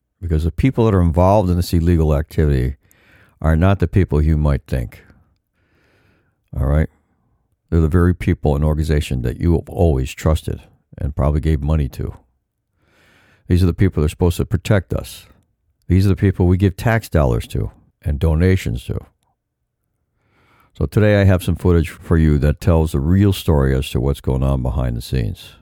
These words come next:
This footage, if it doesn't wake you up at the, as to the truth of things,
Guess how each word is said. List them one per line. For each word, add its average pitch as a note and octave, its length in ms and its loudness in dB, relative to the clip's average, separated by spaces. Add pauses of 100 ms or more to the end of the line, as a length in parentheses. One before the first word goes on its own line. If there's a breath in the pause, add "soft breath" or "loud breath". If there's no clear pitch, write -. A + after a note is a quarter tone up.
(120)
This - 180 -2
footage, C#2+ 460 0
if D#2 140 0
it D2+ 140 -2
doesn't G2+ 360 2
wake G#2 260 0
you G#2 160 4
up G2 240 2
at D2+ 140 0
the, E2 140 -2 (540 loud breath)
as F2 200 2
to G2+ 100 0
the E2 120 2
truth B2 340 0
of C#2 100 -4
things, A#1+ 460 -6